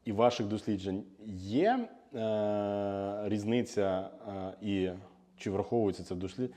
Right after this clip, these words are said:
на яких культурах це застосовується? Тобто у мене питання про те, що я, наскільки, ну, з мого досвіду, дуже часто люди використовують препарат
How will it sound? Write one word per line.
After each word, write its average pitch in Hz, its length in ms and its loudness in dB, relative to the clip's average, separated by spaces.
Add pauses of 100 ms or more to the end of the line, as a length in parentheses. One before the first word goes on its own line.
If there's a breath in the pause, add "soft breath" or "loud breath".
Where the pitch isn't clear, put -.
(100)
на 113 160 2
яких 107 280 2
культурах 95 440 -2
це 87 100 -10
застосовується? 78 680 -10
Тобто 92 200 -8
у - 20 -2
мене 143 200 4
питання 117 440 0
про 95 140 -6
те, 123 160 2
що 95 240 -2 (520 loud breath)
я, 104 300 8
наскільки, 95 480 0
ну, 95 260 0 (300)
з 92 80 -8
мого 107 300 6
досвіду, 113 420 4
дуже 107 640 6
часто 107 640 6
люди 98 560 2 (200)
використовують 98 640 2
препарат 107 580 4